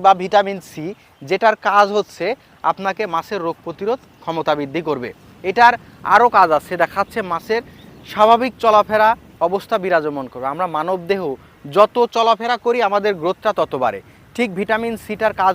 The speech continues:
হচ্ছে অ্যান্টিঅক্সিডেন্ট লেভেল বৃদ্ধি করা, তার মানে রোগ প্রতিরোধ ক্ষমতা বৃদ্ধি করা। আপনার শরীরে যদি ঘা, পচা, রোগবালাই বিভিন্ন কিছু হয়ে থাকে, আপনার শরীরে যদি পর্যাপ্ত পরিমাণ ভিটামিন সি থাকে, তাহলে আপনি সেই রোগটা খুব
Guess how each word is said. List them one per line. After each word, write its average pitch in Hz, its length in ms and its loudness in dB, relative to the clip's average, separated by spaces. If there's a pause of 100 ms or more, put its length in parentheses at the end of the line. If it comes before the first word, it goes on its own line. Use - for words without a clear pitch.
হচ্ছে 202 220 -6 (340)
অ্যান্টিঅক্সিডেন্ট 208 880 -2
লেভেল 196 300 0
বৃদ্ধি 165 260 -6
করা, 127 160 -4 (120)
তার 165 140 -8
মানে 190 140 -4
রোগ 190 220 -4
প্রতিরোধ 226 360 0 (360)
ক্ষমতা 208 320 2 (100)
বৃদ্ধি 170 300 -4
করা। 135 200 2
আপনার 196 300 -4
শরীরে 190 300 -4
যদি 180 120 -4 (120)
ঘা, 160 160 4 (220)
পচা, 160 340 2 (460)
রোগবালাই 175 580 4
বিভিন্ন 196 220 -6 (100)
কিছু 202 220 -10
হয়ে 180 200 -4
থাকে, 170 200 -6 (360)
আপনার 226 300 -4
শরীরে 240 280 -4
যদি 240 100 -6 (100)
পর্যাপ্ত 190 360 -2 (120)
পরিমাণ 226 280 -2 (140)
ভিটামিন 220 380 -2 (140)
সি 208 140 -10 (120)
থাকে, 170 220 -4 (340)
তাহলে 214 340 2
আপনি 196 200 -10 (120)
সেই 185 220 -4
রোগটা 170 280 -2 (360)
খুব 262 120 -2